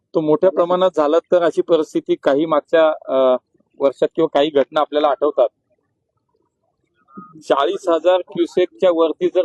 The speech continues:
पाणी सोडलं गेलं, त्याचा विसर्ग जर केला, तर पूर परिस्थिती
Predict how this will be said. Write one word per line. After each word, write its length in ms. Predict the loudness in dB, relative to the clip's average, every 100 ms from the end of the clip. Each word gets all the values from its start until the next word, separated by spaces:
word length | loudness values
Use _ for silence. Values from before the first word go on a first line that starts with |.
| -2
पाणी 460 | -4 -4 -8 -14 -18 _ _ _ _
सोडलं 340 | 0 0 2
गेलं, 320 | 2 2 0 -2 _ _ _ -6
त्याचा 200 | -2 0
विसर्ग 460 | -2 -2 -2 0
जर 120 | 0 0
केला, 320 | 0 0 0 -2 -14 _ _ _ -20 _ _ _ _ _ _ _
तर 120 | -2 -2
पूर 300 | 0 0 2
परिस्थिती 760 | 0 -2 -2 -6 -2 -2 -2